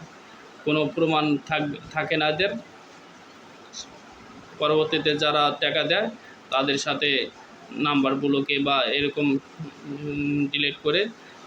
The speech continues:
তাদের সাথে যোগাযোগ করা বন্ধ করে দেয়। এটা একটা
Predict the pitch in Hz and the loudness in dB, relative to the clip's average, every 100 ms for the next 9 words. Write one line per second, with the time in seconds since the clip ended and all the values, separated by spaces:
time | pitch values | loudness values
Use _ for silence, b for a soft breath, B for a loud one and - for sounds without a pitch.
0 | - - - - - - - 147 151 143 | -20 -20 -20 -20 -20 -20 -2 2 2 0
1 | 143 143 147 147 143 147 143 139 139 139 | 0 0 2 2 0 0 0 2 2 2
2 | 135 135 135 131 139 - - - - - | 2 2 0 -4 -8 -14 -20 -20 -20 -20
3 | - - - - 139 139 156 185 226 | -20 -20 -14 -4 -2 0 0 2 0